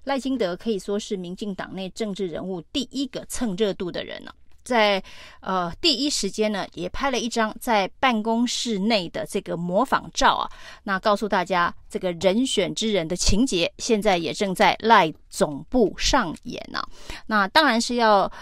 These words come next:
呃，连结跟年轻人，呃，所关心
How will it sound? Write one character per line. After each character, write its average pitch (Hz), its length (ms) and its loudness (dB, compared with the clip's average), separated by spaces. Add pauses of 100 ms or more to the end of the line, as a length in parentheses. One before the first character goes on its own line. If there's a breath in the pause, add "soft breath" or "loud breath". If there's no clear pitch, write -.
(140 loud breath)
呃， 180 180 4
连 185 180 2
结 190 180 4
跟 208 240 2
年 180 140 -2
轻 208 180 -2
人， 170 240 -2 (280 loud breath)
呃， 175 160 -6
所 175 400 -2
关 240 260 4
心 240 240 0